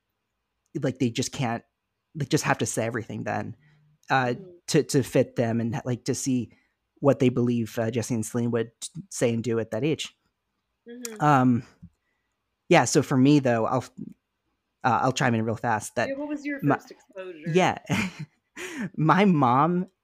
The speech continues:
Speaker 1: would, showed me, like, I think early high school, around the time that, um, Boyhood was coming out,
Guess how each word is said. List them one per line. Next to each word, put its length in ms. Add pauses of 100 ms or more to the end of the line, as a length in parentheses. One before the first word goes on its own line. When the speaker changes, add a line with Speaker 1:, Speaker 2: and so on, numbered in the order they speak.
(140)
Speaker 1:
would, 360 (200)
showed 380
me, 220
like, 320
I 20
think 200
early 200
high 120
school, 220
around 180
the 60
time 300
that, 300 (180)
um, 400 (280)
Boyhood 380
was 120
coming 260
out, 260